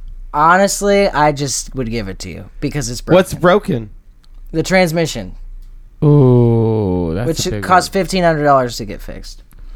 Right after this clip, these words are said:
Speaker 2: Okay.
Speaker 1: But I already offered it to give it to somebody else.
Speaker 2: Oh, that's
Speaker 1: In-house.
Speaker 2: nice. Cassie?
Speaker 1: Derek.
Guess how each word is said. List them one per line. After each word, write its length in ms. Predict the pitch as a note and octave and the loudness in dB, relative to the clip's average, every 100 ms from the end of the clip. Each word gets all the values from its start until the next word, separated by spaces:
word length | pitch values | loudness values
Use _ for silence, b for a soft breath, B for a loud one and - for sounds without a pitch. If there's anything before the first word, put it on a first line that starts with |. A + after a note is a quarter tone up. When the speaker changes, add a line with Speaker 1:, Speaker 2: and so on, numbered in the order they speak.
| b b b b | b b b b
Speaker 2:
Okay. 400 | B2+ - A2+ A2+ - - - | -10 -6 -6 -6 -10 -16 -2
Speaker 1:
But 120 | E3 E3+ | 4 6
I 80 | |
already 220 | F#3 F#3 E3+ | 8 6 6
offered 340 | D#3 D#3 C#3+ | 6 4 -2
it 160 | C3 - | -4 -6
to 80 | C3+ | -6
give 200 | C3 A#2+ | -4 -6
it 80 | - | -8
to 100 | A2+ | -8
somebody 420 | A#2+ G#2 G2 F2+ | -6 -6 -8 -8
else. 340 | D#2+ - - - - - - - - | -10 -14 -18 -18 -16 -14 -14 -12 -2
Speaker 2:
Oh, 100 | C3 | 2
that's 80 | E3+ | 2
Speaker 1:
In-house. 600 | D#3 D3 B2+ - - - - - - - - - - - - - - - - | 2 0 0 -2 -8 -12 -14 -20 -20 -20 -20 -16 -14 -14 -14 -16 -18 -20 -20
Speaker 2:
nice. 60 | - | -10
Cassie? 300 | A#2 A2 C3 | -6 -4 -4
Speaker 1:
Derek. 380 | A#2 E2 - | -4 -6 -12